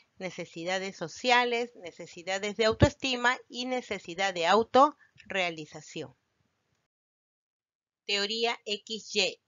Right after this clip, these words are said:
MacGregor desafía al Taylorismo. Douglas MacGregor agrega a la teoría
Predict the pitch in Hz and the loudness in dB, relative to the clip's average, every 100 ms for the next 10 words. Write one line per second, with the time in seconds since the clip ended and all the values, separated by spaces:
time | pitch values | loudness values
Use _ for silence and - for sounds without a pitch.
0 | _ 175 165 208 220 233 254 247 220 - | _ -12 -8 -2 -2 0 -2 -2 -8 -8
1 | 165 - 220 214 214 - - 185 208 _ | -14 -10 -8 -2 -4 -4 -4 -4 -4 _
2 | _ 202 208 208 208 190 - 113 - - | _ -4 -2 -2 -2 -4 -10 -18 -20 -20
3 | _ _ _ _ _ _ _ _ _ _ | _ _ _ _ _ _ _ _ _ _
4 | _ _ _ _ _ 196 294 302 311 240 | _ _ _ _ _ 6 6 6 -2 -2
5 | 190 214 226 208 233 - _ _ 160 170 | -4 0 0 0 -2 -4 _ _ -12 -8
6 | 202 214 208 233 - - 160 156 - 156 | -6 -4 -4 -8 -8 -12 -10 -12 -10 -8
7 | 160 196 208 208 190 | -6 -4 -2 -2 -2